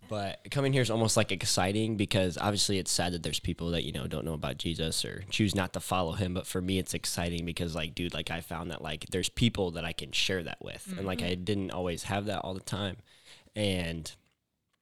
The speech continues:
Speaker 1: obviously we have the wonderful bubble of C C H, but it's great
Speaker 2: Mm-hmm.
Speaker 1: to get out of that, and it's been really cool to get plugged into a bunch of different things where it's like,
Speaker 2: Mm-hmm.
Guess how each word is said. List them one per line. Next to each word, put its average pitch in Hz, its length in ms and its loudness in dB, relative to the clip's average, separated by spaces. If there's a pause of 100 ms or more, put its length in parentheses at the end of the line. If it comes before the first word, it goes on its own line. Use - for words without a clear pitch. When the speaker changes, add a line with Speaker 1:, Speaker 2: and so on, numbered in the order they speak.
(240)
Speaker 1:
obviously 92 440 4
we 90 100 0
have 90 160 2
the 95 100 2
wonderful 90 560 4
bubble 85 440 4
of 82 100 2
C - 160 0
C 85 260 0
H, - 300 0
but 90 180 0
it's 92 140 0
great 113 160 4
Speaker 2:
Mm-hmm. - 40 -6
Speaker 1:
to 98 60 0
get 92 120 -2
out 90 120 2
of 85 100 0
that, 82 240 0
and 85 120 -4
it's 90 140 0
been 85 140 -2
really 85 220 0
cool - 220 -4
to 82 60 -4
get - 180 -4
plugged 87 320 -2
into 82 240 -6
a 67 60 -8
bunch 92 400 -2
of 92 60 0
different 90 300 -2
things 78 320 -8
where 82 60 -8
it's - 160 -2
like, - 200 -6
Speaker 2:
Mm-hmm. 190 240 -6